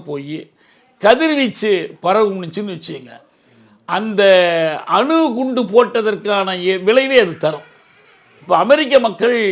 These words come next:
என்ன விழிப்போட பார்க்குறாங்கன்னா, இந்த போர்ல மேல மேல இழுத்துக்கிட்டு போய், ஏன்னா புத்தின் ஒரு கேள்வி கேட்குறார்,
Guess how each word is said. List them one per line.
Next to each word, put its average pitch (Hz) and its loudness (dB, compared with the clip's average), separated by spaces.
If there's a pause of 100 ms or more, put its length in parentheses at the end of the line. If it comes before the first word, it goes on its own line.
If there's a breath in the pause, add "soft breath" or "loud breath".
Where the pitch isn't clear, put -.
(260)
என்ன 226 -4
விழிப்போட 196 -4 (140)
பார்க்குறாங்கன்னா, 151 -6 (500 soft breath)
இந்த 175 -4 (120)
போர்ல 277 6 (140)
மேல 220 4 (120)
மேல 233 2
இழுத்துக்கிட்டு 190 -4
போய், 151 -8 (460)
ஏன்னா 202 -4
புத்தின் 240 -4
ஒரு 190 0 (100)
கேள்வி 202 0
கேட்குறார், 123 -12